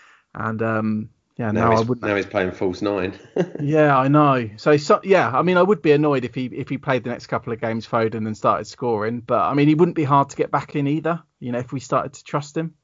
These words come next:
Speaker 1: Um, 'cause if he was playing regularly, you know, he, he's six point four million. Yeah, I, I personally, I wanna get rid. I wanna get rid. Um, so the next headline is, you know, the best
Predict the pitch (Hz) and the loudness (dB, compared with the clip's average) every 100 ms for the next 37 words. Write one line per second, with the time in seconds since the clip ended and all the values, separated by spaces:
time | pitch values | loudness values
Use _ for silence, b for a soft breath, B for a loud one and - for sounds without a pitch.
0 | _ - 85 87 - - 143 147 156 147 | _ -10 -6 -6 -8 -12 -8 -4 0 2
1 | 165 - 117 113 120 117 110 147 147 143 | 2 2 0 0 -4 -4 -2 -4 -6 -6
2 | 123 131 - 156 151 _ - - - - | -4 -4 -4 -6 -6 _ -18 -12 -10 -10
3 | - 131 - 131 123 131 156 160 - _ | -6 -8 -6 -6 -2 0 -2 -4 -10 _
4 | - 139 120 107 92 151 151 139 - 151 | -4 2 2 4 4 2 2 -2 2 2
5 | - 123 120 120 117 113 113 - 123 120 | 4 2 2 0 -2 -2 -4 -6 -6 -4
6 | 113 87 120 110 - - 143 147 147 B | -4 -2 -2 -2 -4 0 2 2 -2 B
7 | B _ - 170 160 _ _ _ 156 165 | B _ -2 -2 -4 _ _ _ -2 -2
8 | - - 143 131 123 127 131 120 117 143 | -4 -2 0 2 2 0 0 0 0 -2
9 | - - | -2 -12